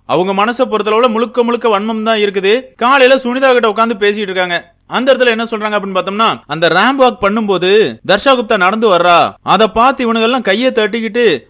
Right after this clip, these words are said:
"வாங்க தலைவி, வாங்க தலைவின்னு" கூப்பிடுறானுங்க. இதெல்லாம் பார்க்கும்போது அசிங்கமா இருந்துச்சு. தர்ஷா குப்தா அதை பத்தி கேட்கவே இல்ல. தர்ஷா குப்தாவை பொறுத்தளவுல எது நடந்தாலும் அப்போ அந்த நேரம் புரிய மாட்டேங்குது, பிறகுதான் ஃபீல் பண்றா.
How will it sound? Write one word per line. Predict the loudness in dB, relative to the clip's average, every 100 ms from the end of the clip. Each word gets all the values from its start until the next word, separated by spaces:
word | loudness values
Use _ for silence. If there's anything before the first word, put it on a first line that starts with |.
| _ -4
"வாங்க | 0 2
தலைவி, | 2 2 2
வாங்க | 0 0 0
தலைவின்னு" | 0 0 0 -2
கூப்பிடுறானுங்க. | -2 -2 -2 -2 -4 -8 _
இதெல்லாம் | -2 0
பார்க்கும்போது | 2 0 0 0 0
அசிங்கமா | 0 -4 -6 -2
இருந்துச்சு. | 0 0 -2 -4 -6 -6 -6 -2
தர்ஷா | 0 2 0
குப்தா | 2
அதை | 2 2
பத்தி | -2 -4
கேட்கவே | 0 0 2 2 2
இல்ல. | 2 2 0 -4 -4
தர்ஷா | 0 2 2
குப்தாவை | 2 0 0
பொறுத்தளவுல | 0 0 0 2 2
எது | 2 0
நடந்தாலும் | 0 -2 0 2 2 0 -2
அப்போ | -6 -2 0
அந்த | 0 0
நேரம் | 0 0 0
புரிய | -2 -2
மாட்டேங்குது, | -2 -2 -2 -4 -2
பிறகுதான் | 0 2 2 0 0
ஃபீல் | -2 -4
பண்றா. | -2 0 2